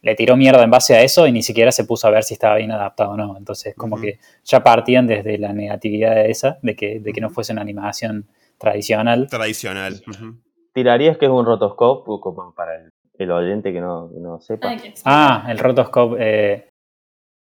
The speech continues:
Speaker 1: es hacer que el, la, la animación, en lugar de estar hecha directamente desde el dibujo, filman a personas actuando y después animan sobre, como que tracean lo que hacen las personas. O sea, a-, agarran un frame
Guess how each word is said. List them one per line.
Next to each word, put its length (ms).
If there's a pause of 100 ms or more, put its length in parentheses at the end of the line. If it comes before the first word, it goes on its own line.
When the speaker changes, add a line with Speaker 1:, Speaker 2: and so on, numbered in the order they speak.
(240)
Speaker 1:
es 600
hacer 560
que 300
el, 840
la, 340
la 200
animación, 480
en 80
lugar 220
de 60
estar 220
hecha 220
directamente 580
desde 140
el 100
dibujo, 400
filman 460
a 100
personas 460
actuando 640 (140)
y 100
después 540
animan 420
sobre, 540 (440)
como 220
que 100
tracean 580
lo 80
que 100
hacen 200
las 100
personas. 460
O 20
sea, 260
a-, 60
agarran 460
un 100
frame 460